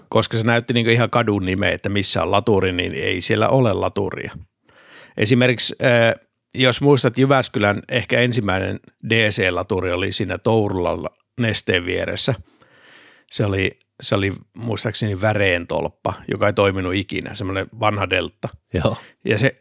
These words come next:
Speaker 1: sehän on jo hävitetty siitä, mutta se näkyy edelleen.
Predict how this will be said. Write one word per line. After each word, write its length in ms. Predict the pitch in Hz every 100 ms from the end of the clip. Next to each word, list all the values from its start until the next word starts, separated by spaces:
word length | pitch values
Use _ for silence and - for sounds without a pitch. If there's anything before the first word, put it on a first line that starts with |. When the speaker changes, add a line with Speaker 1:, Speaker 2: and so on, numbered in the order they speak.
| 120
Speaker 1:
sehän 320 | 123 127 123
on 140 | 113 101
jo 140 | 104 -
hävitetty 600 | 117 107 98 - - -
siitä, 440 | - - - - - _ _ _ _ _ -
mutta 260 | 104 -
se 140 | 101 110
näkyy 380 | 113 104 101 85
edelleen. 440 | 101 90 76 135